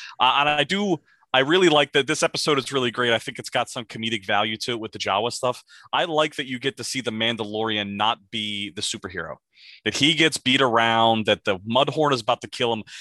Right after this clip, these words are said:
He's literally w-, willing to die a warrior's death. He holds up his sword, eh, his sword, his little knife, the vibroblade, and he's ready to let this guy impale him, but he's gonna go down fighting. Uh, and then it isn't until the, the child gets involved that we actually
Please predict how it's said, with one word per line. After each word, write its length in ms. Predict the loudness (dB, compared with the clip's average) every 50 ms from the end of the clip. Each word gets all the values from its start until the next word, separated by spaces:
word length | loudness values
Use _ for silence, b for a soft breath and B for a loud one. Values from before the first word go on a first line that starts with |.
| B B -4
He's 280 | 0 0 0 0 0 0
literally 540 | 0 2 2 2 2 2 0 0 -2 -2
w-, 320 | -6 -10 -10 -8 -8 -8 -4 -2
willing 420 | 0 0 2 2 2 0 -2 -2 -6
to 120 | -8 -4
die 240 | 0 2 2 2 2
a 80 | 2 -2
warrior's 440 | -4 -6 -6 -6 -6 -8 -10 -6
death. 260 | -2 0 0 0 0 -2
He 120 | -6 -6
holds 380 | -6 -2 -2 -2 -2 0 0 0
up 160 | 0 0 -2
his 100 | -2 -2
sword, 480 | -2 -2 -2 -2 0 0 -2 -2 -4
eh, 140 | -6 -6 -6 -6 -8 -10 -10 -8
his 160 | -6 -4 -4
sword, 200 | -4 -4 -4 -6
his 120 | -6 -6 -8
little 160 | -8 -8 -2
knife, 400 | 0 2 2 2 0 -4 -8 B B B B B B B B
the 60 | -8 -4
vibroblade, 760 | 0 0 0 2 0 0 -4 -4 -4 -6 -6 -6 -8 -10 -12 B B B B B
and 140 | -2 -2 0
he's 300 | 0 0 2 2 2 4
ready 220 | 4 4 4 4 2
to 120 | 0 0
let 160 | 0 -2 -2
this 160 | -2 -4 -4
guy 180 | 0 0 0 0
impale 380 | 0 -2 -4 -2 0 0 0 0
him, 160 | -2 -4 -6
but 120 | -6 -6
he's 200 | -4 -6 -6 -4
gonna 220 | -2 -2 -2 0 0
go 180 | 0 -2 0
down 240 | 0 0 0 0 -2
fighting. 460 | -2 0 0 0 0 -4 -8 -12 -16 _ b b b b b b b b b _
Uh, 300 | 0 2 2 2 2 0
and 140 | -2 -4 -4
then 140 | -4 -4 -2
it 80 | 0 0
isn't 240 | 0 0 -2 -6
until 480 | -8 -8 -6 -4 -4 -4 -4 -6 -8 -10 _
the, 200 | -6 -6 -4 -6
the 100 | -6 -6
child 360 | -2 0 2 2 2 0 -2
gets 140 | -6 -10 -12
involved 400 | -14 -8 -2 0 2 2 0 0 -4
that 160 | -6 -6 -6 _
we 140 | -6 -4 -2
actually 480 | -2 -2 -2 -6 -8 -8 -10 -14 -16